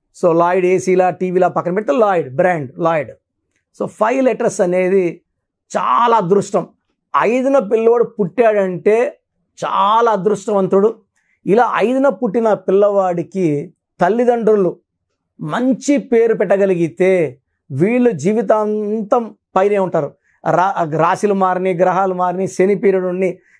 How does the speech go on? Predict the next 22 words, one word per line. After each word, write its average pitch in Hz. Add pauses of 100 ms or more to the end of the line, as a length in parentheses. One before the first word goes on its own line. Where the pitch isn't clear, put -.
ఎంత 202
బ్యాడ్ 170
టైమ్ 226
అన్నా 233
ఉన్ని, 220 (360)
వీళ్ళు 247 (200)
ఆకాశంలోనే 208
ఉంటారు, 170 (600)
స్టార్స్గానే 240
ఉంటారు, 226
వెలుగుతూనే 208
ఉంటారు. 180 (760)
అందుకే 220 (600)
ఐదో 226
నంబర్లో 226
పేరున్న 208
చిరంజీవి 202
గారు 196
ఎక్కడ 180
జీరో 180
నుంచి 185
మెగాస్టార్, 175